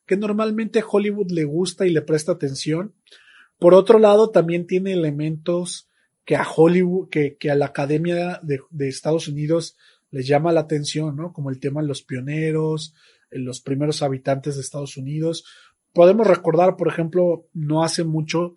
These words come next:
la película de El Renacido, de Alejandro González Iñárritu, que no es exactamente en la misma época, pero más o menos es como de los inicios de los primeros exploradores, eh, de Estados Unidos,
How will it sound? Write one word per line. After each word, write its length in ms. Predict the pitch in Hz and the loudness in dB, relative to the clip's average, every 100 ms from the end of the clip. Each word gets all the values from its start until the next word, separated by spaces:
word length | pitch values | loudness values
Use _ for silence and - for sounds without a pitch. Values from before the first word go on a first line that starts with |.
| _ _ _ | _ _ _
la 220 | - 143 139 | -8 -8 -4
película 640 | 139 139 - 165 160 156 | -6 -8 -4 0 2 0
de 320 | 139 135 135 | -2 -4 -4
El 140 | 139 131 | -6 -6
Renacido, 640 | 135 127 123 - 156 160 | -4 -6 -6 -6 -2 -2
de 80 | 160 | -2
Alejandro 380 | 135 139 147 147 | -2 -4 -6 -6
González 460 | 131 135 139 143 | -8 -8 -10 -10
Iñárritu, 600 | 143 139 147 147 - 196 _ _ _ _ _ _ _ - | -12 -10 -8 -8 -8 -8 _ _ _ _ _ _ _ -2
que 440 | 170 175 190 - _ _ _ - | 4 6 4 -2 _ _ _ -8
no 380 | 180 175 202 | -6 0 2
es 120 | 220 220 | 2 2
exactamente 560 | - 202 - 196 190 | -2 -4 -2 -4 -2
en 80 | 202 | -2
la 60 | 180 | -2
misma 380 | 190 185 190 | -4 -4 -4
época, 460 | 190 180 185 - 190 | -4 -4 -2 -2 -2
pero 160 | 160 151 | 0 -2
más 380 | 156 180 190 | 0 0 0
o 60 | 196 | -2
menos 320 | 185 185 175 | -2 -4 -4
es 120 | 170 | -6
como 380 | - 185 170 156 _ _ | -4 -4 -4 -8 _ _
de 180 | - 151 | -2 0
los 200 | 147 139 | 0 -4
inicios 560 | 139 143 226 277 226 190 | -8 -4 -2 -2 -2 0
de 100 | 175 | 0
los 160 | 160 156 | -4 -8
primeros 600 | 151 147 156 185 190 180 | -8 -6 -4 -4 -6 -8
exploradores, 1040 | - - 147 135 139 147 165 170 175 - _ _ _ - | -14 -12 -8 -8 -6 -2 -2 -4 -8 -14 _ _ _ -12
eh, 460 | 139 131 127 131 - | -6 -4 -4 -8 -8
de 180 | 139 131 | -6 -6
Estados 460 | - 151 160 165 | -4 0 0 0
Unidos, 480 | 147 151 165 175 180 | -4 -4 -4 -6 -8